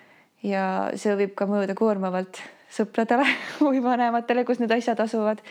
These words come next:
kes ei saa enda kodus nagu täielikult enda harmooniat luua. Ja, ja kõige tõenäolisem on, et sa kunagi tegelikult neid asju enam ei kasuta. Nad hakkavad seal hoopis võib-olla hallitama, kopitama kusagil keldris. Ja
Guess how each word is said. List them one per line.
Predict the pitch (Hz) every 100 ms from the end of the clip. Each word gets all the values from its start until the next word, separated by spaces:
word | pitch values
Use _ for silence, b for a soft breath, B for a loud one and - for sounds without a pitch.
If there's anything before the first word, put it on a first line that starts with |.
| B B B B -
kes | 226 220
ei |
saa | 202 208
enda | 226 202
kodus | 202 190 190
nagu | 196 190 185
täielikult | 196 190 185 196
enda | 202 202
harmooniat | 202 202 202 196 196 196
luua. | 196 190 202 - _ _ _ _
Ja, | 220 202 196 196 196 190 b b b b b b b b b b _
ja | 226 226
kõige | 240 233
tõenäolisem | 226 208 202 190 202
on, | 190
et | 190
sa |
kunagi | 190 208 185 185
tegelikult | 190 185 180
neid | 185
asju | 190 190 185
enam | 180
ei |
kasuta. | 180 202 202 202 196
Nad | 196
hakkavad | 220 220 208
seal | 196
hoopis | 196 190
võib-olla | 185 185 180 180 - -
hallitama, | 214 220 214 208 202 190
kopitama | 220 220 214 208 202 202
kusagil | 214 208 214
keldris. | 202 208 196 190 196 - b b b b b b b _ _ _ _ _ _ _ -
Ja | 220 208 208